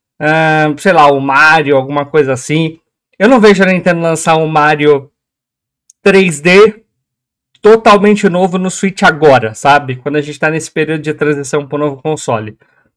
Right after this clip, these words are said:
Então assim, gente, já vai com calma. Eu acho que a Nintendo vai trazer bons jogos. Eu não acho que a Nintendo vai trazer jogo que as pessoas não queiram ver.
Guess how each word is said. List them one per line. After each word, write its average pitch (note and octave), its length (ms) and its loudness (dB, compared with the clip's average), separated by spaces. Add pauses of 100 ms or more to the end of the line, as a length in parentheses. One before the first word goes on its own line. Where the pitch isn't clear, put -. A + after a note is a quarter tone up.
(140)
Então D4+ 160 2
assim, G#3+ 280 0
gente, D#3+ 480 -2 (380)
já A#3 200 4
vai D#4+ 180 2
com C#4+ 200 -2
calma. C#4+ 680 2 (220)
Eu A#3+ 160 6
acho - 120 0
que F4+ 60 0
a E4+ 40 0
Nintendo D4 240 0
vai C4+ 140 2
trazer B3+ 320 2
bons G3+ 440 2
jogos. C3+ 440 0
Eu F#3 60 -2
não B3+ 100 0
acho C4 120 -2
que A#3 60 2
a - 20 2
Nintendo G3+ 300 0
vai F#3+ 140 0
trazer F3 380 -2
jogo F3 300 -4
que F#3+ 100 -6
as E3+ 100 -6
pessoas E3+ 360 -8
não F3 200 -4
queiram F#3 380 -4
ver. B2+ 300 -4